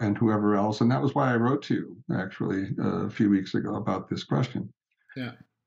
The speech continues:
Speaker 1: Um, so maybe I even mentioned this whole thing to you, but, but I don't think I probably said anything about the focus group part. Anyway, we'll have people come. Uh, our newest Diamond Heart group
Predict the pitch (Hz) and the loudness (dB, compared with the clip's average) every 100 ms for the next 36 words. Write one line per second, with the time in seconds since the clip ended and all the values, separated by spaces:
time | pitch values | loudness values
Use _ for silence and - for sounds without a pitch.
0 | _ - 107 107 101 101 101 - 120 135 | _ -2 2 6 8 8 4 6 6 8
1 | 127 123 120 107 123 160 - 143 - - | 6 6 6 6 6 4 2 0 -6 -8
2 | - - - 101 98 - 98 104 113 104 | -4 -4 -2 -4 -4 -2 -2 0 -2 -2
3 | 135 123 120 113 - 123 143 143 143 131 | -2 0 2 2 2 2 4 4 2 2
4 | 117 110 110 107 101 98 110 104 104 104 | 2 2 0 2 0 2 0 2 0 0
5 | 107 104 95 - - - 101 - - - | -2 -2 -4 -6 -6 0 0 0 -2 -4
6 | 95 - - - - _ _ _ _ _ | -4 -4 -6 -6 -12 _ _ _ _ _
7 | _ _ _ - 143 139 92 101 - 113 | _ _ _ 0 4 4 2 -2 -6 2
8 | 107 104 120 117 - - _ _ _ _ | 4 4 4 2 -2 -16 _ _ _ _
9 | _ _ _ _ _ - 107 107 101 92 | _ _ _ _ _ -2 -2 2 0 0
10 | - - 98 107 139 - - - _ - | -4 -6 0 4 4 4 0 -10 _ -4
11 | 101 95 101 - _ _ - 107 98 98 | -2 0 -4 -8 _ _ -4 0 2 2
12 | 107 131 143 117 - 107 104 104 107 104 | 4 6 6 2 0 0 2 0 0 -2
13 | - 104 | 0 0